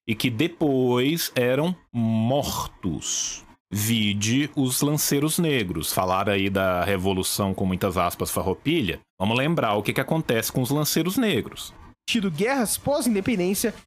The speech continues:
Speaker 2: elas são consideradas menos sangrentas que as que veremos a seguir. Da
Speaker 1: Tá.
Speaker 2: América Espanhola,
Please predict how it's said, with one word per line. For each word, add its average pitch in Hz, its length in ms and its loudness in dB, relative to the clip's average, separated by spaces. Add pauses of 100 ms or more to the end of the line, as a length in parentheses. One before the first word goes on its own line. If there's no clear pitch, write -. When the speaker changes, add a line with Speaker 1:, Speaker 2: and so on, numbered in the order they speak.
(200)
Speaker 2:
elas 330 240 0
são 311 120 0
consideradas 226 680 0
menos 269 300 0
sangrentas 208 680 0
que - 80 -6
as 359 100 0
que 294 120 -2
veremos 180 360 0
a 165 40 0
seguir. 170 440 0 (440)
Da 269 120 2
Speaker 1:
Tá. 240 60 0
Speaker 2:
América 147 360 2
Espanhola, 160 600 0